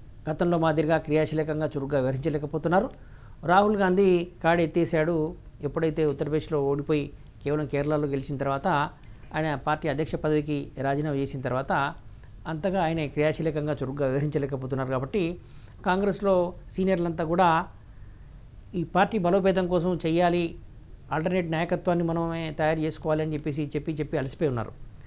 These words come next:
So కాంగ్రెస్లో ఆ నాయకత్వ సమస్య ఉండడం వల్ల ఇక కాంగ్రెస్ను కూడా పక్కన పెట్టేసి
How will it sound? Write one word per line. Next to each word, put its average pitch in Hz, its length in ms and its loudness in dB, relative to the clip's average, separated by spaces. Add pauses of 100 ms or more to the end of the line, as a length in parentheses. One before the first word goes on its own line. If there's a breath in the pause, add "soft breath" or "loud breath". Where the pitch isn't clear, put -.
(360 loud breath)
So 214 340 6 (440)
కాంగ్రెస్లో 208 520 2
ఆ 175 140 4
నాయకత్వ 185 420 2
సమస్య 175 360 0
ఉండడం 156 300 0
వల్ల 156 260 2 (300)
ఇక 185 140 -2
కాంగ్రెస్ను 202 540 2
కూడా 190 160 0
పక్కన 175 360 -2
పెట్టేసి 165 520 0